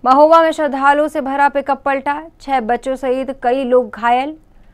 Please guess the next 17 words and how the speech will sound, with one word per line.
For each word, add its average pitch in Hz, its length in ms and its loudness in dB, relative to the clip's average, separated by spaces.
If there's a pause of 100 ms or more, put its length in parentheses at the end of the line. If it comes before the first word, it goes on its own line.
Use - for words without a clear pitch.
(200)
मदारना 262 500 2
देवी 262 280 -4
मंदिर 254 380 -2
दर्शन 226 420 -2
करने 180 280 -8
जा 160 180 -8
रहे 156 240 -14
थे। - 160 -20 (560)
सहारनपुर 277 460 4
में 277 180 -2
पन्द्रह 277 400 0
छात्राओं 269 720 -2
को 254 280 -2
फूड 269 320 -6
पॉइजनिंग, 269 500 -4
पांच 240 380 -4
गंभीर। 233 600 -6